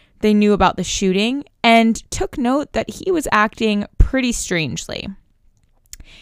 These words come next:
He was last seen at a Best Western hotel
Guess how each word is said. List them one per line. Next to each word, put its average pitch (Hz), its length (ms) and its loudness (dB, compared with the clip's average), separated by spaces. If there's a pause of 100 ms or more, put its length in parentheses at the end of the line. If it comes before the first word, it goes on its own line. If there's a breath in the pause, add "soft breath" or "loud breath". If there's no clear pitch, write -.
He 240 120 -6
was 214 160 2
last 214 380 0
seen 208 420 -2
at 190 220 0
a 185 120 -2
Best 170 440 0
Western 180 560 -2
hotel 175 720 0